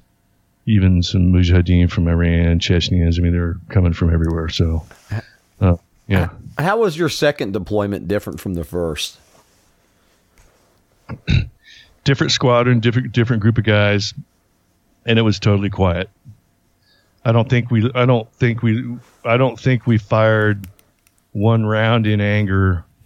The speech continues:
Speaker 1: the entire seven months on the second deployment. And that was late oh seven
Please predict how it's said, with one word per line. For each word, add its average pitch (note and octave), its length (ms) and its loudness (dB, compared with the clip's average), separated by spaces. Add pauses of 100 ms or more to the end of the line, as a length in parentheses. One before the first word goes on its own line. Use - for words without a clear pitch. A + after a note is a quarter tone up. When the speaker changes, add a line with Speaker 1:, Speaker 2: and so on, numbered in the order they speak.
(300)
Speaker 1:
the G2+ 120 0
entire F#2+ 380 2
seven F2+ 320 0
months F2+ 300 0
on F2 100 -2
the F2 80 -4
second F#2+ 300 -4
deployment. E2+ 480 -2 (480)
And G#2 100 4
that G2 100 2
was F#2 160 -2
late F#2 220 4
oh F2+ 80 4
seven F2+ 840 0